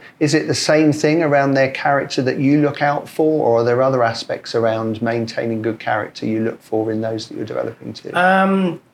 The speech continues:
Speaker 2: it's around their people skills.
Speaker 1: Mm.
Speaker 2: 'Cause commercial skills can be, and depending what part of the business, what part of the business that they, they're coming into.
Speaker 1: Yeah.
Speaker 2: Um, their,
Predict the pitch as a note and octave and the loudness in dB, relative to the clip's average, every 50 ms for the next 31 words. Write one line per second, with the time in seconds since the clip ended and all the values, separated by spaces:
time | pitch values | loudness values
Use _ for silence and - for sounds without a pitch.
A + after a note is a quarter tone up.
0 | _ _ E3+ F#3 F3 - - - - - - - - - - _ _ _ _ _ | _ _ -2 0 0 0 0 0 0 0 0 -2 -4 -8 -14 _ _ _ _ _
1 | _ _ _ _ _ _ _ _ _ _ - E3+ E3 F#3 G3+ G#3 G3+ G3 G3 F#3+ | _ _ _ _ _ _ _ _ _ _ -2 0 2 4 4 4 4 4 4 4
2 | F#3+ F#3 F#3 F3+ E3 B2+ A#2+ - - - _ _ _ _ _ - D3 C#3+ C#3+ D#3+ | 4 4 4 2 0 0 -4 -8 -12 -16 _ _ _ _ _ -10 -6 -2 0 2
3 | D#3 D3+ D3 D3 D3 C#3+ C3+ C3 - - - - F3+ E3+ - C#3 B2+ - - - | 2 4 4 4 4 4 4 2 -2 -6 -2 0 0 0 2 0 0 0 2 2
4 | B2+ C#3+ F#3 A3+ - - - - - C3 B2 A#2+ A2+ G#2 G2 F#2+ - _ _ _ | 4 4 4 2 0 -2 -4 -2 0 2 2 2 2 0 -4 -8 -14 _ _ _
5 | _ _ _ _ _ _ _ _ _ _ _ _ _ _ _ - D#3+ D3+ - - | _ _ _ _ _ _ _ _ _ _ _ _ _ _ _ -2 -2 -2 0 -2
6 | - F3 F#3 G3 F#3+ F3 - - E3 - - - E3 D#3 D3 C#3+ B2+ - - C#3+ | -2 0 2 4 4 4 2 0 0 0 0 2 2 2 2 2 0 -2 -2 0
7 | C#3+ C3+ B2+ B2 B2+ B2 B2 B2 B2 - D#3 E3 D#3 D3 D3 - D3 C3+ C3 B2+ | 2 2 2 2 2 2 2 0 0 2 2 2 2 2 2 2 2 2 4 4
8 | B2+ C3 C3 B2 - B2+ A#2 A#2 A2+ A2 A#2+ A2 A2 G2+ - - A2 G2 - - | 2 2 2 2 0 0 0 0 0 -2 -2 -2 -2 -2 -2 -4 -4 -4 -4 -6
9 | - - - - - - - - - A2 A2+ A2 A2 A#2+ A2+ B2 A#2 - - A2 | -8 -14 -18 -4 -2 -2 0 2 0 0 0 0 -2 -2 -2 -2 -2 -2 -4 -2
10 | G#2 A#2+ A2+ G#2+ A2 A2 G#2+ - - - A#2+ G#2+ - B2 A2+ A2+ A2+ A#2 A#2 A#2 | 0 0 2 2 2 0 0 -2 -4 -4 -4 -2 0 -2 -2 0 0 0 0 -2
11 | A2+ - - G2 F#2+ - - D3 B2 A#2 A2 G#2+ - - C#3 C3 C3 C3 C3 C3 | -2 -4 -4 -6 -6 -6 -2 0 0 2 0 0 0 0 2 4 4 4 4 4
12 | C3 C3 C3 C3 A#2 A#2+ - _ - - - _ _ _ C#3 C#3 C3+ C3 C3 C3 | 4 4 4 2 2 -2 -8 _ -20 -20 -20 _ _ _ -2 0 0 2 2 2
13 | C3 B2 A2+ | 0 0 -2